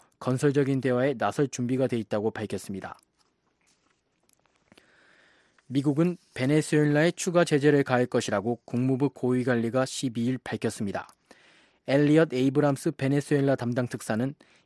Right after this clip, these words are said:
이날 니콜라스 마두로 정권과 긴밀한 관계를 맺고 있는 인사에 대해 미국 비자 발급을 하지 않을 것이라고 경고했습니다. 이는 베네수엘라 국영 석유 회사를 도운 러시아 은행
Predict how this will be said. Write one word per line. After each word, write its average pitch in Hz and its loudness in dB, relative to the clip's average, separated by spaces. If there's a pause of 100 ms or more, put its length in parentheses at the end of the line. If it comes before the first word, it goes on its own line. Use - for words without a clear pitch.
이날 135 0
니콜라스 147 -2
마두로 120 2
정권과 131 0
긴밀한 139 0
관계를 131 0
맺고 113 -2
있는 113 -2
인사에 113 -4
대해 101 -6 (460)
미국 120 -4
비자 123 0
발급을 123 0
하지 139 -2
않을 113 0
것이라고 113 -2
경고했습니다. 101 -6 (840)
이는 147 2
베네수엘라 151 2
국영 143 -2
석유 131 -4
회사를 120 -2
도운 120 -4
러시아 117 0
은행 123 -2